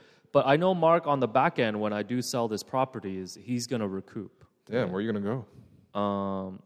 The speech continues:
Speaker 1: I'm not sure yet.
Speaker 2: Yeah, don't sell
Speaker 1: Um,
Speaker 2: your property, man.
Speaker 1: anyways, um, that was it, man. Shout, honestly, shout to Mark Savell.
Speaker 2: Shout out
Speaker 1: Shout
Speaker 2: to Mark
Speaker 1: to Adriana.
Speaker 2: Savell. And also, by the way, like, I, I wish I could have spent more time at the wedding. Obviously, it was amazing.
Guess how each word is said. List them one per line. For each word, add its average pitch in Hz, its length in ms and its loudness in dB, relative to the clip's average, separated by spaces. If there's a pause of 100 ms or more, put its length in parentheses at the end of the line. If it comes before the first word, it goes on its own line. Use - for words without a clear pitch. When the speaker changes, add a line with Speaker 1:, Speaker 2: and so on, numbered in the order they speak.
Speaker 1:
I'm 110 140 -6
not 107 180 -2
sure 95 320 -4
yet. 98 240 -10 (200)
Speaker 2:
Yeah, 98 120 -4
don't 107 160 -4
sell 147 80 -6
Speaker 1:
Um, 147 60 -2
Speaker 2:
your 107 60 -4
property, 85 360 -10
man. 82 300 -14
Speaker 1:
anyways, 139 500 8 (560)
um, 117 600 6
that 143 100 12
was 180 180 8
it, 170 100 8
man. 135 220 4
Shout, 139 260 4
honestly, 139 360 6
shout 127 240 6
to 127 80 0
Mark 113 180 6
Savell. 104 300 4
Speaker 2:
Shout 143 140 6
out - 60 6
Speaker 1:
Shout - 0 -
Speaker 2:
to 139 60 2
Mark 123 140 6
Speaker 1:
to 113 80 2
Adriana. 101 220 6
Speaker 2:
Savell. - 100 -14
And 131 100 6
also, 202 220 6
by 180 120 6
the 180 80 2
way, 185 140 4
like, 113 220 2
I, 110 100 2
I - 100 0
wish 127 240 4
I 147 120 2
could 139 160 2
have 110 120 2
spent 107 220 0
more 95 220 0
time 107 260 -2
at 104 60 0
the 104 80 -2
wedding. 104 400 -2
Obviously, 101 320 -2
it - 20 2
was 90 140 -2
amazing. 92 500 -4